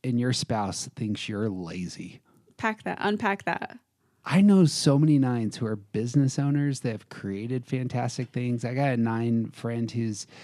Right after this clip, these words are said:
Speaker 1: a full-time teacher, owns a brewery, has gutted his house to the studs and rebuilt it. And his wife,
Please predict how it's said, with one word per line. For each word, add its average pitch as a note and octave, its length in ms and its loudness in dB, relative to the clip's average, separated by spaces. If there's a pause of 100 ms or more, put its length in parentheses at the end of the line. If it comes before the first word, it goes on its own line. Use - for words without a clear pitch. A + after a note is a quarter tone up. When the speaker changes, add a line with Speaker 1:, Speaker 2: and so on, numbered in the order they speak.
(200)
Speaker 1:
a - 80 -8
full-time D3 540 2
teacher, A#2 540 -4
owns C3+ 340 2
a - 20 0
brewery, A2+ 640 -2 (380)
has B2 460 -2
gutted C3+ 540 2
his A#2+ 340 2
house A#2+ 360 -4
to A2+ 100 0
the G2 160 -6
studs A#2+ 520 -4
and G#2+ 140 -2
rebuilt G#2 500 -4
it. - 180 -10
And A2 180 -8
his B2+ 240 -2
wife, A2 320 -2